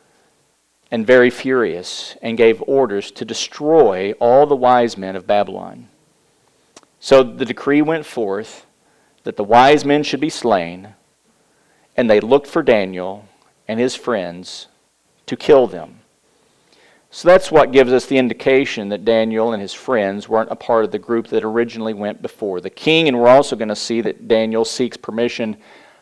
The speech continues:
later here in a few verses to have a hearing before the king. So here we see clearly that the response, though honorable and noble because it's truthful finally, it's, it's infuriating to the king.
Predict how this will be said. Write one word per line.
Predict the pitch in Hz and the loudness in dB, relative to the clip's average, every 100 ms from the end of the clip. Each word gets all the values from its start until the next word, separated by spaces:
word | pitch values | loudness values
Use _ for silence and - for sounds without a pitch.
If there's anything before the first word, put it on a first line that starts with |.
| _ | _
later | - 123 135 123 | 2 4 6 4
here | 117 120 | 0 -2
in | 101 | -2
a | |
few | - 104 | -6 -4
verses | 98 98 104 | -2 -2 -6
to | - 113 | -8 -10
have | - 113 113 | 0 4 4
a | 104 | 2
hearing | - 123 110 104 104 | -6 -2 -2 -2 -6
before | 110 - 147 131 95 92 92 _ - | -8 -2 0 2 0 -2 -6 _ -12
the | |
king. | - 110 - - _ _ _ _ _ _ _ - - - - - - | -12 -12 -16 -18 _ _ _ _ _ _ _ -20 -20 -20 -20 -20 -4
So | - 147 - | 4 4 4
here | - 180 | 4 6
we | 180 180 | 8 6
see | 165 | 4
clearly | - - 185 190 156 131 | 2 2 6 6 8 8
that | 123 | 6
the | 123 | 2
response, | 117 - - 156 170 180 - | -2 0 4 6 6 2 2
though | - 117 - - _ _ _ _ _ _ _ | 6 6 6 0 _ _ _ _ _ _ _
honorable | 143 165 196 190 190 185 | 4 6 6 6 8 8
and | 123 | 6
noble | 131 156 190 | 6 6 6
because | 147 139 113 | 4 2 -4
it's | 113 | -4
truthful | - 165 185 190 190 | 0 6 6 6 2
finally, | 180 175 170 175 185 | 4 6 6 6 6
it's, | 135 - - - | 4 2 -12 -8
it's | 139 - | -8 -4
infuriating | 127 - 151 147 123 117 110 | -6 0 2 4 4 0 -4
to | - | -10
the | |
king. | - 135 143 165 | -4 -2 -2 -4